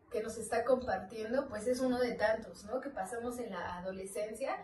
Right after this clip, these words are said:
como ya nos comentó en esta introducción que nos dio Liv sobre lo, los temas que ahorita vamos a, a tocar,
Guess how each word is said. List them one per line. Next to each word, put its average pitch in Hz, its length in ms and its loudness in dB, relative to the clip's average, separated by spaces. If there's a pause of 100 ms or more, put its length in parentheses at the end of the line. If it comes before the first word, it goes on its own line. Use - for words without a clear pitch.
(240)
como 214 440 8
ya 226 200 12
nos 240 140 6
comentó 233 500 6
en 240 160 12
esta 240 320 12
introducción 233 880 12
que 254 120 6
nos 196 260 2
dio 220 240 8
Liv 240 280 4 (280)
sobre 196 360 4
lo, 185 480 8
los 208 180 -4
temas 233 280 8
que - 220 2
ahorita 196 420 4
vamos 208 320 2
a, 165 260 -6
a - 80 -16
tocar, 220 540 4